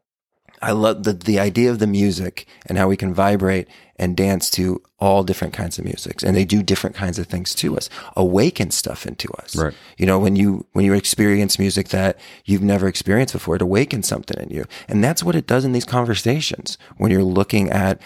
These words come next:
Speaker 1: how this energy plays out.
Speaker 2: Well,
Speaker 1: But, yeah.
Speaker 2: go ahead. Well, I was
Speaker 1: Oh.
Speaker 2: just saying that in relation to the last episode, we, if, if you listened to the last episode before this one, we talked about the significance of blood. And we just had such a great conversation about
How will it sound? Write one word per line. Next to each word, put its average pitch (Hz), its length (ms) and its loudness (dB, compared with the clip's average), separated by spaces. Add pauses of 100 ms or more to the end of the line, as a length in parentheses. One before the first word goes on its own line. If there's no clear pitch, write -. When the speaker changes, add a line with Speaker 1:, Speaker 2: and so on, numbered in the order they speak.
(120)
Speaker 1:
how 101 140 0
this 92 160 0
energy 90 340 0
plays - 380 -6
out. 95 240 -4 (360)
Speaker 2:
Well, 90 180 4
Speaker 1:
But, - 120 -8 (100)
yeah. 113 140 4
Speaker 2:
go 107 80 4
ahead. 110 220 -2
Well, 95 100 4
I 104 40 6
was 113 100 2
Speaker 1:
Oh. 107 40 -2
Speaker 2:
just 98 120 0
saying 110 180 2
that - 100 -2
in 76 160 -2
relation 87 440 0
to 85 120 -4
the 78 140 -2
last 78 320 -2
episode, 76 360 -2
we, 71 140 -4 (120)
if, 73 240 -8 (120)
if - 80 -12
you 78 160 0
listened 76 260 0
to 73 60 -2
the 73 80 2
last 76 240 2
episode 73 280 -2
before 73 300 -2
this - 220 0
one, 76 140 0
we 80 80 0
talked 73 260 -2
about 71 160 -4
the - 80 -10
significance 71 480 -4
of 65 120 -10
blood. 78 260 2
And 71 100 -4
we 78 60 2
just 82 220 -2
had 90 140 0
such - 180 -2
a 71 40 -4
great 76 280 0
conversation 76 560 0
about 69 260 -4